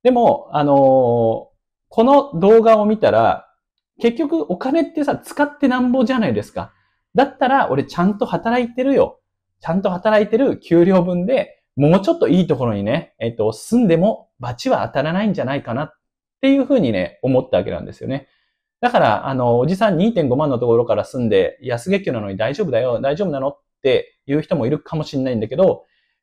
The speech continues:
えっと、そこはね、自分の給料の中で住める範囲で、えー、過ごそうと思いますね。うん。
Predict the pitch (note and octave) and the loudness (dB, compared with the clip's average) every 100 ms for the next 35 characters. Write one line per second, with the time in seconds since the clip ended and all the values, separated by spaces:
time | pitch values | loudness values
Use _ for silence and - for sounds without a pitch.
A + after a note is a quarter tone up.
0 | - - F#3+ B3+ C#4+ A#3+ C#3 D#3+ A#3 A#3 | -8 -4 -2 2 2 2 2 2 2 0
1 | B3+ A#3 F3 D3+ F3 F3 A3 A3+ - _ | -2 0 0 0 -2 0 2 0 -2 _
2 | - F3+ G3 C3+ - E3+ E3+ E3 F3 G3 | -4 0 0 0 -4 -6 -4 -2 -2 -4
3 | - _ _ _ _ - A2+ G#2+ G#2+ C#3+ | -6 _ _ _ _ -2 0 0 0 2
4 | C#3+ C#3+ A#2 - - - _ - A2+ G#2+ | 2 4 2 0 -8 -12 _ -6 -2 -2
5 | G2+ G2 - E2+ - _ _ _ _ _ | -4 -8 -12 -16 -16 _ _ _ _ _
6 | _ _ _ _ G2+ G2 F#2+ | _ _ _ _ -8 -8 -8